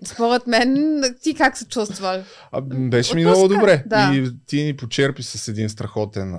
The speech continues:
Speaker 2: ром.
Speaker 1: Да.
Speaker 2: Ром беше, нали?
Speaker 1: Да, от
Speaker 2: Нали, забравих.
Speaker 1: Барбейдос.
Speaker 2: Да.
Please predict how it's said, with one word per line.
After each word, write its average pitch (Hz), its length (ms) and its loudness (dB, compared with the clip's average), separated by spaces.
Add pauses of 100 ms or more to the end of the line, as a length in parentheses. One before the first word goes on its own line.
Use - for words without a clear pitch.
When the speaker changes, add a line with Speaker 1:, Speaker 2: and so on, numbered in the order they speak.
Speaker 2:
ром. 98 460 -4 (120)
Speaker 1:
Да. 208 460 -4
Speaker 2:
Ром 110 260 -4
беше, 143 300 -4
нали? 87 280 -8 (100)
Speaker 1:
Да, 208 260 -2 (120)
от 220 140 -2
Speaker 2:
Нали, 196 100 -8
забравих. 214 240 -2
Speaker 1:
Барбейдос. 208 460 2
Speaker 2:
Да. 180 120 -4